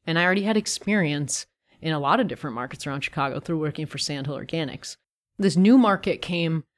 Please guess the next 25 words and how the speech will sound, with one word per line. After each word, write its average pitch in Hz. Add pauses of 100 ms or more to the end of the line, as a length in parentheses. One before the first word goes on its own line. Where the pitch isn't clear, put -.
(180)
along 151
in 165
two -
thousand 196
nine, 147 (540)
Andersonville 190
Farmers 151
Market. 147
That -
was 135
the 147
first 185
year. 147 (260)
It's -
in 190
a 214
queer 214
neighborhood. 151
I 156
thought, 151
it's 170
on 170
the 220
north 175
side. 139